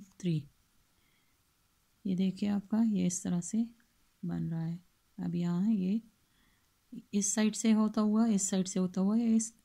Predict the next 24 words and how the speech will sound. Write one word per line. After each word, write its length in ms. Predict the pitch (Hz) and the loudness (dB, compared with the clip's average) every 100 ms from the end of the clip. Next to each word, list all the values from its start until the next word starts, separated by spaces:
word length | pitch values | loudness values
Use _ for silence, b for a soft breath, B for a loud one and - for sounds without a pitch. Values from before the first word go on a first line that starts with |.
| _ | _
खुद 240 | - 190 | -2 0
ही 180 | 202 220 247 | 4 4 4
ट्रायंगल 420 | 185 185 180 170 | 2 4 4 2
बन 220 | 165 175 170 | 2 0 0
जाएगा 340 | 170 170 170 | -2 -2 -2
आपका। 280 | 170 - 214 B B B 202 | -4 -6 -8 B B B 0
अब 100 | 214 | 2
इसको 200 | - 202 | 2 2
हमने 340 | 202 208 240 | 4 6 6
फिर 200 | 233 202 | 4 0
से 180 | 190 180 | 0 -2
टर्न 240 | 180 185 180 | 0 2 2
कर 180 | 180 175 | 2 0
लेना 280 | 175 170 180 | 0 2 2
है, 140 | 208 | 2
इस 140 | 190 - | 0 -2
साइड 240 | 170 165 | -2 -4
पे 200 | - 220 - _ _ - | -2 -2 -4 _ _ -4
ले 140 | 185 180 | 0 2
आना 220 | 180 190 | 2 4
है 120 | 202 | 2
इसको, 280 | 220 - 226 220 b b b b b - | 2 0 0 -2 b b b b b -4
फिर 120 | 196 | -2
से 280 | - 214 240 | 0 2 2